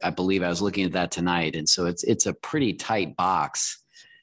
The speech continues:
as to, um, what can be funded and, and during what period of time.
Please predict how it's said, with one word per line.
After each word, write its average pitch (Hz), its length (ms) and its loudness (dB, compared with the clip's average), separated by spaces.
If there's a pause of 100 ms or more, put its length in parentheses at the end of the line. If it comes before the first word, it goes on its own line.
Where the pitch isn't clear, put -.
(180)
as 90 220 0
to, 92 280 0
um, 85 340 0
what 104 240 0
can 107 160 0
be 92 100 2
funded 95 480 0
and, 87 300 2
and 90 160 0
during 92 320 2
what 92 220 0
period 87 300 0
of 80 120 -6
time. - 420 -2